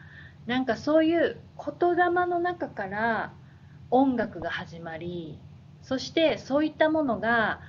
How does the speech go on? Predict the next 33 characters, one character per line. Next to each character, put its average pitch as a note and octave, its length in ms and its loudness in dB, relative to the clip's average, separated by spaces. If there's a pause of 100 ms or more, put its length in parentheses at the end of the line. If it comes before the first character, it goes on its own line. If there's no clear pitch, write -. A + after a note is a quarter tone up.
(140)
神 C#4+ 320 2
へ G3 80 0
の D#3+ 120 -8
奉 C#4 360 4
納 C4+ 320 2
演 A#3+ 280 4
舞 D#3 220 -6 (140)
に F3+ 100 -12
な F#3 120 -4
っ F#3+ 40 -8 (100)
た D3+ 80 -10
り、 E3+ 420 -10 (460)
う - 20 -8
ん。 F#3 280 -4 (580)
な A#3 120 -2
ん A#3 40 -2
か F#3 300 0
そ E4+ 240 4
う F4 60 6
い F4 80 6
う F4+ 100 2
も F4 120 2
の E4 120 0
っ - 100 -10
て - 160 -8 (120)
芸 A3 260 4
能 A3 420 2 (220)
な F#3 140 -4
ん D#3+ 100 -8
で D#3 80 -10
す - 160 -16
よ D3+ 80 -14
ね。 F3 180 -16